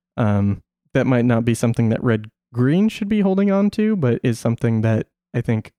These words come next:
could benefit a trample lord. Um, and then just, uh, protecting your tramplers. I think one of the things about tramplers is it's a combat ability,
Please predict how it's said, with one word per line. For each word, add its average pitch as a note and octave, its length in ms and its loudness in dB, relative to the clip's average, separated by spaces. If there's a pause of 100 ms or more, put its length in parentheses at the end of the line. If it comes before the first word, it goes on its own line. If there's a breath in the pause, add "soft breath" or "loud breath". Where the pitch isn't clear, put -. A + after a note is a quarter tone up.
(160)
could A#2+ 280 -2 (160)
benefit A#2+ 680 -2
a C3 120 -2
trample B2+ 400 -2
lord. C#3 340 0 (640)
Um, G#2 480 0 (1120)
and D3 140 2
then D#3 380 0 (220)
just, - 420 -4
uh, G#2+ 440 0 (1080)
protecting A#2 840 -2
your G#2+ 180 0
tramplers. - 840 -4
I C3 60 -4
think B2+ 200 -2
one A#2+ 180 2
of B2 80 0
the A#2 80 0
things A#2 360 -2
about A2 400 -2 (240)
tramplers A#2 500 0
is A2 240 -8
it's - 220 -6
a - 100 -6
combat A#2+ 440 0
ability, A2 600 0